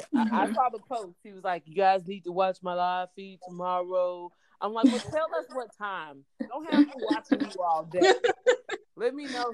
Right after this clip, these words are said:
Speaker 1: something.
Speaker 3: Well,
Speaker 1: I got a life around here." <laughs>
Speaker 3: You gotta turn on his alerts so they go straight to your
Speaker 1: Uh,
Speaker 3: phone.
Speaker 1: but I get enough alerts. <laughs> Okay.
Speaker 3: <laughs> I know. Between our chat, the admin chat for the group,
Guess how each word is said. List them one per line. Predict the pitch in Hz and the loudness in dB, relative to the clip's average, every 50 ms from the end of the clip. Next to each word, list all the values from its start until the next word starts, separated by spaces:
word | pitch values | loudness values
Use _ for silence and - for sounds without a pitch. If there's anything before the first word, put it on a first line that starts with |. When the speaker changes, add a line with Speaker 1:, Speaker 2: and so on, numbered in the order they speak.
| - - | -6 -8
Speaker 1:
something. | 185 156 147 - _ _ _ _ _ _ - _ - | -8 -8 -8 -10 _ _ _ _ _ _ -20 _ -14
Speaker 3:
Well, | 196 - - - - _ - | -6 -4 -4 -4 -4 _ -4
Speaker 1:
I | 196 | 0
got | 226 220 202 180 | 4 6 6 6
a | 170 170 | 4 2
life | 185 208 196 170 156 139 _ | 0 0 -2 -2 -6 -14 _
around | 147 151 151 147 143 143 139 143 | -16 -16 -16 -16 -16 -18 -20 -18
here." | 147 139 131 - - - _ - - - 523 523 480 - | -16 -16 -16 -18 -20 -20 _ -20 -18 -16 -16 -12 4 4
<laughs> | 240 - - - 269 - - - 311 285 - _ - 247 233 - - _ - _ - - - - - - - 247 | 4 4 6 6 6 6 8 6 4 4 4 _ -8 -8 -6 -6 -8 _ -18 _ -20 -20 -14 -6 -6 -6 -6 -6
Speaker 3:
You | 226 226 | -12 -4
gotta | 226 226 220 240 240 - | -4 -2 -2 -2 -4 -4
turn | - - 240 233 | -4 -4 -2 -2
on | 226 220 220 - | 0 -2 -2 -2
his | 240 233 208 214 | -4 -4 -2 -2
alerts | 196 190 196 208 220 185 - _ | -2 0 0 0 0 0 -4 _
so | - - - 262 | -16 -4 -2 0
they | 196 190 180 | 0 0 0
go | 180 190 | -2 -4
straight | - - - - - 220 220 226 | -4 -4 -4 0 0 0 0 0
to | - 262 196 | -2 -4 -4
your | 196 202 | -4 -4
Speaker 1:
Uh, | - - - | -4 -6 -6
Speaker 3:
phone. | 214 214 226 226 233 190 | -2 4 4 4 4 4
Speaker 1:
but | 277 285 233 - - | -2 -2 -2 2 2
I | 285 277 | 2 4
get | 254 233 196 | 4 0 0
enough | 180 175 180 180 175 170 - | 0 -6 -4 -4 -4 -4 -4
alerts. | 170 160 147 143 139 127 113 - _ - - - _ - | -6 -8 -6 -6 -8 -10 -12 -16 _ -20 -20 -18 _ -4
<laughs> | - - - - - - | -4 -4 -2 6 8 8
Okay. | - - - 302 294 | 8 8 4 2 2
Speaker 3:
<laughs> | - - - 302 - - - 370 - - - 466 622 605 - 415 - _ - 427 - - _ - - - - - - - _ _ - - 381 370 | 2 4 -2 -2 -2 -2 -8 -10 -10 -6 -8 -8 -8 -6 -12 -12 -12 _ -14 -16 -16 -16 _ -20 -18 -18 -14 -14 -14 -16 _ _ -2 -2 0 0
I | 339 311 277 269 | 0 -2 2 4
know. | 269 269 262 262 240 254 - 554 659 679 523 - - | 4 6 6 4 0 0 -2 -10 -8 -10 -10 -6 -2
Between | 320 339 - - - 440 320 302 285 | -2 -2 -2 -2 -2 0 0 2 2
our | - - 269 285 403 | 4 6 6 6 6
chat, | 381 - - - - 285 269 262 262 254 - - - _ _ _ _ - | 4 0 0 2 4 6 8 8 6 6 4 -2 -4 _ _ _ _ 4
the | - - - | 4 4 6
admin | 220 220 233 226 247 247 254 247 - | 8 6 6 6 4 2 0 2 4
chat | 240 254 247 247 247 269 | 4 6 6 4 2 -2
for | 262 | -2
the | 226 240 | -2 -2
group, | 247 240 240 233 226 220 226 226 226 | -2 0 2 4 6 6 6 4 2